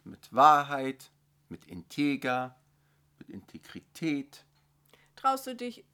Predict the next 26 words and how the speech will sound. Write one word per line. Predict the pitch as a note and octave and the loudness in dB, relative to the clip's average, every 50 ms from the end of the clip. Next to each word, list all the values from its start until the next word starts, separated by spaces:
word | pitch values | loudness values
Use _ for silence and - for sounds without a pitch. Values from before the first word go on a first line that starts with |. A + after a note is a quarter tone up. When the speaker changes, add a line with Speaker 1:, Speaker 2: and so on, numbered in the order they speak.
| - | -12
Speaker 2:
dich | A#3 A3 - | -12 -10 -8
so | - B3+ C4 | -8 -8 -8
zu | B3+ - A#3 | -8 -10 -16
zeigen, | G#3+ - - G#3 G#3 G#3 G#3 G3+ | -12 -8 -6 -4 -4 -4 -6 -6
wie | G3+ | -8
du | F#3 F3+ F3 | -10 -12 -12
bist, | - C4+ E4+ A#4+ - - - - _ _ _ _ _ _ | -8 -8 -8 -8 -8 -12 -16 -20 _ _ _ _ _ _
deine | - A#3 A3+ A#3+ B3 A#3+ A3 G3+ | -4 -2 0 0 0 -2 -2 -2
Wahrheit | G#3 G#3 G#3+ A3+ A3+ A3 G#3 G#3 - - - | 0 0 0 0 -2 -4 -6 -8 -8 -12 -16
zu | - - F#3 | -14 -12 -12
leben, | F#3 G#3 B3+ C4+ C4 A#3+ | -10 -10 -8 -8 -8 -6
deine | G3+ F#3+ F#3+ G3 F#3 F#3 | -6 -6 -6 -6 -6 -4
Wahrheit | F#3+ G3 F#3+ F3+ F3 - | -4 -4 -6 -8 -12 -10
auszusprechen, | - - B3 C4 - - - B3 A#3 - - _ - A#3 A3+ A3+ A3+ - - A3+ A#3 A3+ - - _ _ _ _ _ _ _ _ _ _ _ - | -6 -6 -6 -6 -6 -8 -10 -10 -10 -12 -16 _ -10 -10 -8 -8 -8 -10 -8 -8 -8 -8 -10 -14 _ _ _ _ _ _ _ _ _ _ _ -6
dann | - G#3+ A3 B3 C#4 C#4+ C4 - | -4 -2 -2 -2 -4 -6 -10 -12
wirkst | - G#3 A#3 B3 B3 B3 - - | -6 -2 -2 -2 -2 -2 -6 -12
du | B3 A3+ | -12 -8
glaubwürdig | G#3 G#3 G3 A3 A#3+ - A3 G#3+ G3 G3 - F#3 | -6 -4 -4 -4 -4 -6 -8 -8 -8 -8 -8 -10
auf | - - - | -10 -10 -12
andere | - E3+ E3+ E3+ E3 E3+ E3 | -14 -14 -14 -12 -12 -12 -12
Menschen. | E3 E3+ E3+ - - - - E3 D#3 - - - _ _ _ _ _ - | -14 -14 -14 -16 -16 -16 -18 -18 -18 -20 -20 -20 _ _ _ _ _ -20
Speaker 1:
Dann | - - F#2 - | -18 -16 -16 -14
kann | - - G#2+ A2+ | -10 -6 -4 -4
man | B2+ C3+ A#2 | -2 -4 -4
dir | G#2 G2 F#2+ | -4 -6 -8
vertrauen. | - G2 - - - - - G#3 F#3+ C#3+ | -8 -12 -14 -14 -10 -8 -8 -6 -8 -8